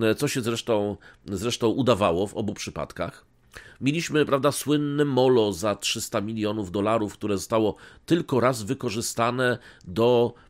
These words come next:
mm, jakiejś masakry ludności plus porwania jakiegoś jednego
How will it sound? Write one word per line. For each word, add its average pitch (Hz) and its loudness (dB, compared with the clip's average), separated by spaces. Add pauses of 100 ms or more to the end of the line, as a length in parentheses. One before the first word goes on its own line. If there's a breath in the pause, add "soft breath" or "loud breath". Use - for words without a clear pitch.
mm, 107 -6
jakiejś 113 -2
masakry 110 -4
ludności 110 -2
plus 143 -2
porwania 117 0
jakiegoś 104 -4
jednego 104 -2